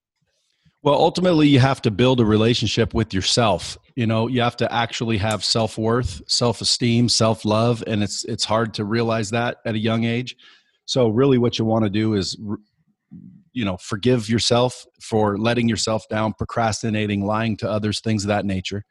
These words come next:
'Cause right now, your subconscious has been recording things forever. So, so you set a big goal and you don't hit that goal, technically that's a loss. So you set a bunch of big goals and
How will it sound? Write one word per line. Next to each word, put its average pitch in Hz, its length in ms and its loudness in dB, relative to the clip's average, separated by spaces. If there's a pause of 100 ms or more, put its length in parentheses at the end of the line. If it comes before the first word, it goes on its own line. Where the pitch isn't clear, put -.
(300)
'Cause 101 140 -2
right 127 180 4
now, 120 180 2
your 117 180 0
subconscious 107 680 -2
has 101 120 -4
been 101 160 -4
recording 104 400 -4
things 104 520 -4 (720)
forever. 107 760 -4 (480)
So, 101 420 0
so 104 360 -2 (480)
you 117 160 -6
set 120 240 0
a 104 80 -6
big 107 240 -6
goal 113 260 2
and 101 140 -2
you 95 220 -6 (200)
don't 110 240 -2
hit - 220 -6
that 113 240 -2
goal, 120 360 0 (300)
technically 117 480 -4
that's 107 240 -4
a 95 60 -2
loss. 95 560 -2 (100)
So 101 360 -2 (340)
you 101 80 -6
set 123 180 2
a 104 40 -2
bunch 113 200 -4
of 90 80 -12
big 107 220 -4
goals 117 360 0
and 90 180 -8